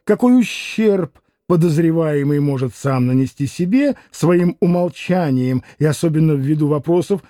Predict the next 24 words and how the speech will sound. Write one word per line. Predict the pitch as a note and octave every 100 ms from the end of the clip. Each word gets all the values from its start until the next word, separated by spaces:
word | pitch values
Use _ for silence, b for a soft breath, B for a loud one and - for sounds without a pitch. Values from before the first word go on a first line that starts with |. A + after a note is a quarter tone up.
| b
такой | - C#3+ D3
важности, | A#2 B2 B2 C#3 G3+ -
которая... | A3 B2 D3 D#3 E3+ F#3 b _ -
и | C3+
так | A#2+ A2 G2+
далее, | A#2+ E3+ G3 G3 F#3+ F#3 F#3
господа, | E3+ D#3+ D#3+ D#3+ E3
и | D3
так | C3+
далее, | B2+ E3 F#3 F#3+ F#3 F#3
довольно. | D#3+ F3+ G3+ G3+ F#3+ F3 E3+ E3 C#3+ B B _ -
Слышал | - F#3 A3 F#3+ G3
эту | G3 F3+
рацею | F#3 F3+ - F#3 F#3 E3+
и |
прежде, | E3 D#3 E3+ F3+ F3+ D3 A#2+ D#3 D3+
опять | C#3+ C#3+ C3
оборвал | C3+ C3+ C#3 C#3
Митя. | D3 C#3+ D3+ D3 B -
Сам | - - E3 F#3+ G3
понимаю, | G3+ G3 G3+ F#3+ F3+ D#3 D3
какой | D3 C#3 D#3
важности | C3+ D#3 C#3 G#2+ C3 - C#3+
дело | C3+ D#3+ D#3+ C#3+ A#2+